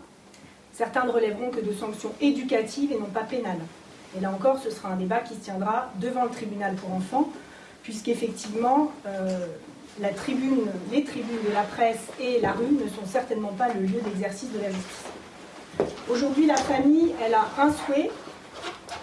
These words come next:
c'est de pouvoir, dans l'attente de ce procès, honorer la mémoire de son fils,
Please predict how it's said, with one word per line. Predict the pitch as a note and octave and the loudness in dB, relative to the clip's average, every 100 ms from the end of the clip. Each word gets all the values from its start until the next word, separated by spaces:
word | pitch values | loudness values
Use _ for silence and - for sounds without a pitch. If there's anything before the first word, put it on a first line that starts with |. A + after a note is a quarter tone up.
| - | -10
c'est | - A#3+ | -4 2
de | D4 | 4
pouvoir, | D4+ D4+ C#4 C#4+ C#4+ A#3+ | 4 2 4 6 6 2
dans | |
l'attente | A3 A3 C#4 C4 | 0 0 0 0
de | A#3 | 0
ce | A3+ | -2
procès, | - A3+ G#3+ C4 - | -2 0 0 0 0
honorer | C4+ C4+ C4+ C#4+ | 0 2 2 4
la | B3 | 2
mémoire | A3 A3 A3+ | 2 0 -2
de | G#3 | -4
son | G#3 G#3+ G3 | -8 -8 -4
fils, | D#4+ | -4